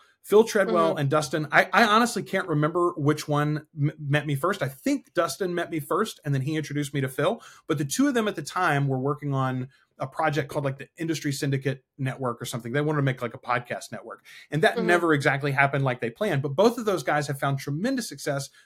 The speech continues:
Speaker 1: Phil Treadwell does the Mortgage Marketing Expert Show. Dustin Brohm does, uh, the Massive Agent podcast. Both of them, Massive Agent's over three hundred episodes. Mortgage Marketing Expert is in nearing two hundred, I think.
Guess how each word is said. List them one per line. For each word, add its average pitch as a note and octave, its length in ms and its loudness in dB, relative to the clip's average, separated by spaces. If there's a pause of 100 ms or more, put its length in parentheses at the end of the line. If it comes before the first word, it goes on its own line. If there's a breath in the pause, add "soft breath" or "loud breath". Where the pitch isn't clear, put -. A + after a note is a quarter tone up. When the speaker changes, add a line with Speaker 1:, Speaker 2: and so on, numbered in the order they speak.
Speaker 1:
Phil G3 160 -4
Treadwell E3+ 380 0
does C#3+ 260 2
the C3+ 100 -2
Mortgage C#3 360 0
Marketing C3+ 480 -2 (280 soft breath)
Expert F#3 400 0
Show. F#3 400 4 (280 loud breath)
Dustin D#3+ 280 4
Brohm D3 300 4
does, C3 540 0
uh, A#2+ 240 0
the A#2 100 -6
Massive C#3 400 0
Agent D3+ 360 0
podcast. F3 500 -4 (120)
Both D3+ 340 2
of D3+ 80 -2
them, D3+ 340 0 (280)
Massive D3+ 280 2
Agent's D3+ 300 2
over C#3 180 4
three C#3+ 180 -4
hundred C#3 220 0
episodes. C3+ 540 -2 (460 soft breath)
Mortgage D3+ 300 0
Marketing C3 580 -4
Expert C3+ 400 -4
is B2 140 -4
in B2 580 -6
nearing C3+ 440 2
two D3 160 -8
hundred, C#3 320 -2
I C#3+ 80 -2
think. D#3 280 -8